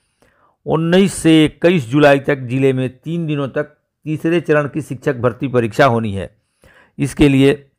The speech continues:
सभी पदाधिकारियों को आवश्यक निर्देश दिए गए हैं। पिछली बार पेपर लीक हुआ था, इस वजह से इस बार विशेष सतर्कता है।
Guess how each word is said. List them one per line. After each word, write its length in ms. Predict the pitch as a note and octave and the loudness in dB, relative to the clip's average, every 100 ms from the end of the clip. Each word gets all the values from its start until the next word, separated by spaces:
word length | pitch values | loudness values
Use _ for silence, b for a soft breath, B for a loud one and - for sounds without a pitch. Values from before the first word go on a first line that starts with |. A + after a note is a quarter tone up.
| _ _ _ _ _ _ _ | _ _ _ _ _ _ _
सभी 260 | - D3+ | -6 -4
पदाधिकारियों 720 | D#3 D3+ C#3+ C3 C#3 C3 C3 C3 | 0 2 2 2 2 2 2 0
को 100 | B2 | 2
आवश्यक 460 | A#2 A#2+ - D3+ | 2 0 -2 -4
निर्देश 380 | C#3+ C#3 C#3 C3 | -2 0 0 0
दिए 260 | A#2 C#3+ C#3 | 0 0 2
गए 120 | C#3+ | 2
हैं। 240 | C#3+ D#3+ b b b - | 2 -2 b b b -16
पिछली 260 | A#2+ C3 | -10 -6
बार 180 | C3 B2+ | 0 -2
पेपर 340 | G#2+ B2 B2+ A2 | -2 -6 -6 -4
लीक 200 | C3 - | -6 -2
हुआ 220 | C#3 C#3 | 2 2
था, 200 | C3+ C3 | 4 2
इस 300 | B2+ - - | 2 -4 -6
वजह 220 | B2 C3 | -2 -2
से 160 | - A#2+ | -2 -6
इस 80 | |
बार 220 | G#2+ A2+ A2 | -2 -2 -2
विशेष 300 | G#2+ D3 D#3 | 0 0 0
सतर्कता 460 | D#3 C3+ - C3+ | -2 -2 0 2
है। 240 | B2 - | 2 0